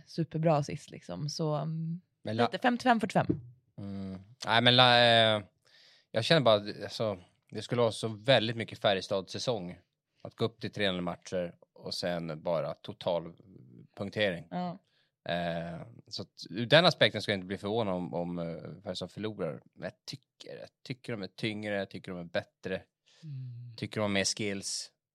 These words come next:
Speaker 2: Eh,
Speaker 1: Mm, det har
Speaker 2: jag, eh, jag såg framför mig matchserie där jag trodde Rögle faktiskt skulle diktera villkoren mer. Men, eh, jag är, jag är imponerad av Färjestad. Tycker de, de är ganska bra senast också, förutom då in,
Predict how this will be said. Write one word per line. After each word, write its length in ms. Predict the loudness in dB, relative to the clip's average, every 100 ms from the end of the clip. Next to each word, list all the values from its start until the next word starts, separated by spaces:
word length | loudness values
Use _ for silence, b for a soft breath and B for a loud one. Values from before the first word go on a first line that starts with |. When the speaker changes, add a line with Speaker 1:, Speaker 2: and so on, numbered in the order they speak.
| _ _ _
Speaker 2:
Eh, 640 | -8 -6 -4 -4 -6 -8 -10
Speaker 1:
Mm, 380 | -8 -8 -8
det 140 | -2 6
har 480 | 8 10 10 10 8
Speaker 2:
jag, 180 | 4
eh, 420 | 0 2 4 2 0
jag 100 | 0
såg 200 | 0 4
framför 240 | 4 6
mig 60 | 4
matchserie 560 | 4 2 2 4 4
där 140 | 4 2
jag 80 | 0 -4 _
trodde 320 | -8 -4 -2
Rögle 360 | 2 0 0 -4
faktiskt 240 | -4 -6
skulle 320 | -6 -4 -4 -6 _ _ B B B -16
diktera 300 | -4 0 2
villkoren 520 | 0 0 2 4 4
mer. 180 | 2 0
Men, 240 | 0 -2
eh, 180 | -4 -6 -10 -14
jag 280 | -4 4 8 8
är, 40 |
jag 60 | 6
är 40 | 4
imponerad 300 | 4 4 4
av 40 |
Färjestad. 420 | 4 0 0 -6 -8 _
Tycker 260 | -10 -4 -4
de, 200 | -4 -4
de 140 | 0
är 60 | 2
ganska 280 | 2 2 0
bra 240 | 2 2
senast 380 | 2 0 0 -4
också, 280 | -6 -6 -10
förutom 400 | -8 -8 -8 -8
då 180 | -6 -4
in, 180 | -6